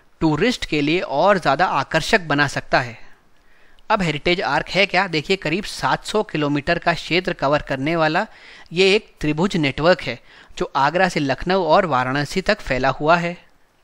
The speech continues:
देखिए यहाँ पे आप दोस्तों समझ पा रहे हैं, आगरा से शुरू हुआ है ये, फिर लखनऊ और वाराणसी को टच करता है।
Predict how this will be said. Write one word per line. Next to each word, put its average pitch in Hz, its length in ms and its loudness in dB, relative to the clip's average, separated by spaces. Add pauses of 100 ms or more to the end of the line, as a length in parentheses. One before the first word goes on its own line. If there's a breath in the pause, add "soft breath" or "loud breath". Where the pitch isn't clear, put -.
(160)
देखिए 151 240 -2
यहाँ 151 300 2
पे 170 60 2
आप 165 160 4
दोस्तों 156 360 -4
समझ 143 280 -2
पा 147 160 0
रहे 175 100 0
हैं, - 80 -10
आगरा 131 360 0
से 156 120 -4
शुरू 160 260 -2
हुआ 175 240 4
है 180 100 2
ये, 190 240 -4 (340 loud breath)
फिर 160 180 -2
लखनऊ 151 520 2 (200)
और 160 140 2
वाराणसी 135 480 0
को 156 100 -2
टच 170 240 2
करता 160 260 2
है। 165 140 0